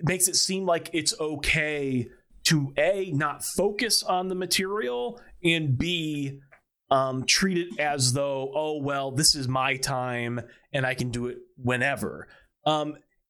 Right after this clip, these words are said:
and there are some courses for whom the timelines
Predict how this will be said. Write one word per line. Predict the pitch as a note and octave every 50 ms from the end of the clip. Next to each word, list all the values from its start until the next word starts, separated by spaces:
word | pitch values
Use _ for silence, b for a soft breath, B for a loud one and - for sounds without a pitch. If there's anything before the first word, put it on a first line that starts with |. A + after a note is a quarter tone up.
| _ _ _ -
and | F#3+ F3+ F3+ F3+ E3+
there | F#3+ G#3
are | G3 F#3+ F#3+ F3+
some | - - A#3 B3 C#4 D4+
courses | - - B3 C#4+ F4+ - - A#3 F3+ E3 -
for | - - G3 F#3 F3
whom | - G#3 G#3 G3+
the | F3 F#3
timelines | F3+ - - D#3+ F3+ G3+ G#3 G#3 G3 G3 G3+ G3 F#3+ E3+